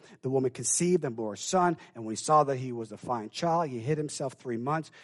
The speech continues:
When she could no longer hide him, when she could hide him no longer, she took for him a basket made of bulrushes and dabbed it with, uh, uh, with, with the stuff and pitch, and she put the child in it and placed it among the reeds by the riverbank." And so here it is now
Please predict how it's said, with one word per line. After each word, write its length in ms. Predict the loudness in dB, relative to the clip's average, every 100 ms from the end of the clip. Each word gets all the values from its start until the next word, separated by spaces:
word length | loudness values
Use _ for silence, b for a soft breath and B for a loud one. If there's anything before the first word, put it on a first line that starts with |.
| B
When 120 | -6 -4
she 100 | -4
could 200 | 0 4
no 100 | 4
longer 200 | 4 0
hide 440 | -2 -2 2 2
him, 220 | 2 -4 _
when 260 | -4 -4 -4
she 300 | -6 -4 -4
could 260 | -2 -4
hide 320 | -2 0 2
him 180 | 4 2
no 120 | 0
longer, 480 | -4 2 2 2 -6 B B B
she 160 | -6
took 460 | -6 0 4 4 4
for 200 | -4 -2
him 200 | 0 -2
a 80 | -4
basket 500 | 0 0 0 -4 -6
made 220 | -4 -4
of 160 | -6 0
bulrushes 500 | 0 2 -2 -6 -16 b b -4
and 200 | -4 4
dabbed 340 | 6 6 4
it 100 | -2
with, 160 | -2 -4 _
uh, 60 | -4
uh, 240 | -2 -2 -2
with, 220 | -8 -8
with 160 | -10
the 80 | -10
stuff 360 | -12 6 6 6 B
and 140 | -10 4
pitch, 300 | 6 6 2 B -4
and 160 | -4
she 160 | -4 -10
put 220 | -4 -4
the 80 | -2
child 300 | 4 4 4
in 220 | 4 4
it 160 | 2 0 B B
and 180 | -8 -4
placed 280 | -2 -2
it 60 | -2
among 280 | -2 -4 -4
the 100 | -8
reeds 320 | -2 -2 -2 b b 2
by 300 | 6 6 4
the 140 | 0
riverbank." 520 | -6 -6 -2 -2 -2
And 80 | -4
so 160 | -2 -2
here 280 | 4 4
it 80 | 4
is 160 | 0 -2
now 220 | -2 -2